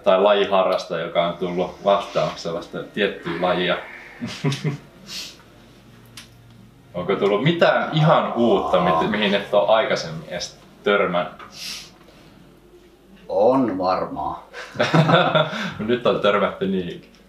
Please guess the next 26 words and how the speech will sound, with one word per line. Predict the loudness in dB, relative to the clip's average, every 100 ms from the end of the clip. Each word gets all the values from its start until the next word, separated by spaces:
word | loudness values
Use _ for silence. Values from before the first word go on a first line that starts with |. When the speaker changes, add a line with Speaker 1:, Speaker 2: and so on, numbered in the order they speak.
| -12 -4 -4 -6 -14 _ -20 -20 -20 -20 -20 -20 -20 -20 -20 -20 -20 -20 -20 -20 -20 -20 -12
Speaker 2:
On, | -2 0 0
on | 0 0 0
siis | -4
paljonkin, | 0 2 4 2 -2 -6 -10 -16
paljonkin | -6 -2 -2 -2 -6 -6
lajeja, | -4 -4 -4
mistä | -6 -6 -4 -4 -10 -20 -20 -20 -20 -20 -8
en | -4 -4 -6 -12 -20 -16
tiedä | -4 0 0
mitään. | -2 -6 -6 -6 -6 -6 -12 -20 -20 -20 -20 -20 -20 -20 -20 -20 -12
Mut | -12 -12 -18 -20 -20 -20 -20 _ _ -14
mä | -6 -2
ehkä | -2 0
näen | 0 0 0
sen, | 0 0
että | -2 -6
se | -6
on | -2
jopa | -2 -2 0
vahvuus. | 2 2 0 -8 -10 -10 -12 -18 -20 -6
Speaker 1:
Mm. | -2 -2 -4 -10 -20 -20 -20
Speaker 2:
Et | -16 -8
jos | -8 -4
mä | -4
en | -4 -6
tiedä, | -6 -6 -4 -6